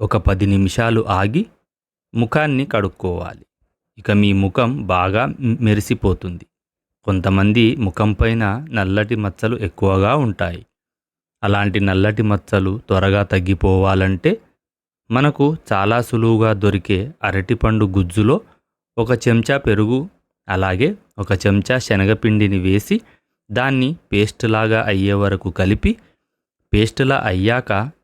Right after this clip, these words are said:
ఈ పేస్ట్ని మీ ముఖానికి పెట్టుకోండి. ఇలా వారానికి రెండుసార్లు ఈ చిట్కాను పాటిస్తే మూడు వారాల్లోనే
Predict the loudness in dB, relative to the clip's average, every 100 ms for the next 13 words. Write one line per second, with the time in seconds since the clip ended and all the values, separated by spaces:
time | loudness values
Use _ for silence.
0 | -4 -2 0 0 0 0 -2 0 0 2
1 | 2 0 0 0 0 -2 0 -2 -2 -4
2 | -4 -12 _ _ _ _ _ _ 0 2
3 | 0 -4 -2 0 0 0 -2 -2 -2 -4
4 | -4 -4 -2 -2 0 -2 -2 -4 -4 -6
5 | -10 -6 -2 -2 -2 -2 -2 -4 -4 -2
6 | -2 -4 _ _ _ _ _ 0 2 4
7 | 4 4 2 0 0 0 0 0 -4 -6